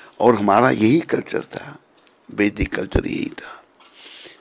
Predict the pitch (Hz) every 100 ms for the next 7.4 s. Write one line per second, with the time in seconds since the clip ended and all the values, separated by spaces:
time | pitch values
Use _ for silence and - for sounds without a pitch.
0 | - 85 95 107 - 110 107 - 123 131
1 | 117 156 160 165 151 156 135 120 120 120
2 | - - - - - _ _ - - -
3 | - _ _ _ _ _ _ _ _ _
4 | _ _ _ _ _ _ - _ - 117
5 | 113 107 143 147 156 151 151 139 123 123
6 | 127 127 - - _ - - _ - _
7 | - 92 135 -